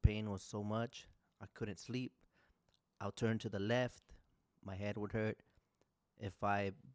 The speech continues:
bent over to pick up something, that was, that was horrible. I felt like I was spinning. This lasted several months to where I didn't feel it was a,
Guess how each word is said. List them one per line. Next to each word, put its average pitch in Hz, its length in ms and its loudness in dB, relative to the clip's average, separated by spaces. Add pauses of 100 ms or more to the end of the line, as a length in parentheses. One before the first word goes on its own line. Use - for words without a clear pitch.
(180)
bent 107 340 -4
over 113 360 2
to 104 80 0
pick - 300 0
up 113 180 2
something, 120 560 -2 (920)
that 95 220 0
was, - 320 -6 (680)
that 101 160 0
was 95 120 0
horrible. 98 520 2 (380)
I 92 80 -4
felt 98 240 2
like 95 140 0
I 92 60 2
was 92 140 -2
spinning. 98 600 -4 (1120)
This 104 200 0
lasted 120 360 4
several 113 320 2
months 107 440 -2 (180)
to 113 120 -2
where 101 280 4
I 98 100 4
didn't 110 300 -2
feel 110 280 4
it 104 120 4
was 104 180 0
a, 98 120 2